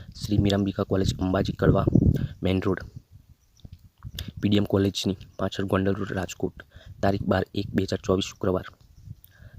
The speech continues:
અને સમય મિત્રો દસ કલાકે છે, એટલે કે દસ વાગે ભરતી મેળો ચાલુ થઈ જશે. અને નોંધ દર્શાવેલી છે મિત્રો,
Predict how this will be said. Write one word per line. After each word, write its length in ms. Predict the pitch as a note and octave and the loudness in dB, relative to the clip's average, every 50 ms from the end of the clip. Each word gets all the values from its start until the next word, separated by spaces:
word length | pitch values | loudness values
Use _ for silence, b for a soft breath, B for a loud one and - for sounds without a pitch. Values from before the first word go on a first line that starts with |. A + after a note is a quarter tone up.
| B B - - _ _ - - - | B B -20 -20 _ _ -16 -8 -2
અને 160 | G#2+ F#2 F#2 | -2 -2 0
સમય 300 | - - F#2+ F#2+ G2 G2+ | 0 0 2 4 4 4
મિત્રો 360 | G2+ G2 - - G#2 - - _ _ _ _ _ _ _ _ - - - _ _ - - _ _ _ _ - - - - _ - A2+ | 2 0 0 -4 -4 -4 -6 _ _ _ _ _ _ _ _ -20 -20 -20 _ _ -20 -20 _ _ _ _ -20 -20 -20 -18 _ -2 0
દસ 160 | A2 G2 - - | 0 0 0 0
કલાકે 300 | - G2 G2 G2+ - G2+ | 0 4 4 4 2 2
છે, 140 | F#2+ - - | 0 -2 -4
એટલે 400 | - - - - - - - G2 | -6 -8 -16 -18 -16 -12 -10 -6
કે 80 | - | -2
દસ 220 | F#2 F#2+ F#2 - - | 0 2 2 2 2
વાગે 240 | F#2+ F#2+ - - - _ - | 0 0 0 -6 -8 _ -10
ભરતી 200 | - F#2 - F#2+ | -8 -4 -2 0
મેળો 220 | F#2 F#2 F#2 G2+ G#2+ - _ - | 0 0 0 -4 -8 -10 _ -4
ચાલુ 200 | - F#2 F2+ F2+ | -2 0 0 0
થઈ 140 | F#2 - - | -2 -4 -10
જશે. 240 | - - - - - - - - _ B B B B | -8 -8 -8 -10 -10 -12 -20 -20 _ B B B B
અને 260 | B B B G#2+ G2 | B B B -2 0
નોંધ 220 | F#2+ F#2+ G2 G#2 | 2 2 2 2
દર્શાવેલી 340 | G#2+ G#2 - - G#2 G#2 G#2 | 2 2 2 2 2 2 0
છે 120 | - - | 2 0
મિત્રો, 260 | G#2 G#2 - - G2+ | 0 0 0 -2 -4